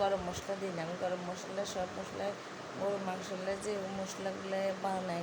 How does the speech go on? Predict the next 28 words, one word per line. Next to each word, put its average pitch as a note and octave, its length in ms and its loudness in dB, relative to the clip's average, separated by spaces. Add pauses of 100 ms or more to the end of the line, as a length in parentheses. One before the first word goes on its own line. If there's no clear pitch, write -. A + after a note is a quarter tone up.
নিলাম E3+ 260 0 (120)
কোরবানে, F#3 460 0 (680)
ওই F#3 100 4 (100)
মশলাই F#3 480 2
ব্যবহার E3 340 2 (100)
করি। E3+ 180 -2 (1120)
গ্রানটা G3 420 2 (120)
এত - 120 -2 (160)
ভালো F3+ 240 4 (120)
আসে, F#3+ 260 -2
এটা F3+ 220 0
হচ্ছে G3 260 -4 (1400)
গরম G3 280 6
মশলার G3 440 0
গুঁড়া F#3+ 240 2 (100)
আর D#3+ 160 -2
কি। - 120 -4 (500)
সব G3 240 4 (340)
গরম G3+ 300 4
মশলাগুলো G3 600 -2 (200)
একসাথে - 440 -2
করে G3 240 -2 (800)
মি-, G3 280 -2
মিক্স G3 300 -2
করে G3+ 260 0
পাউডার E3+ 320 4 (100)
বানায় E3 340 0
রাখছি। - 320 -6